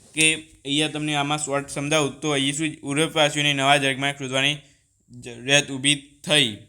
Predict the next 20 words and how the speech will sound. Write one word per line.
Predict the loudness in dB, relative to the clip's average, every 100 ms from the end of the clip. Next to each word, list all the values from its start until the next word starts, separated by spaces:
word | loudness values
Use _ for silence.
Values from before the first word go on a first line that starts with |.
| _ _ _ _ _
તો | -2 -2 -2
શા | 4 4
માટે | 6 2 2
ઊભી | -2
થઈ? | 0 0 -2 -12 _ -2
તો | 0
તેમને | 2 2 4 2
પૂર્વ | 2 0 2
દેશોમાંથી | 2 2 0 0 0 0
મળતી | -2 2 2
ચીજવસ્તુ | 4 2 2 -4 -2
બંધ | 0 2
થઈ | 0 2
ગઈ | 0 -2 -10 _
અને | -2 2 4
વેપાર | 2 2 2
માટે, | 4 2 4 2 2 -6 _ _ _ _ -4
અહીં | -2 0
જુઓ, | 0 -2 -8 -20 _ _ _ _ _ _ _ _ _ _ _ _ _ _ _ _ -6
વેપાર | 0 2 2 0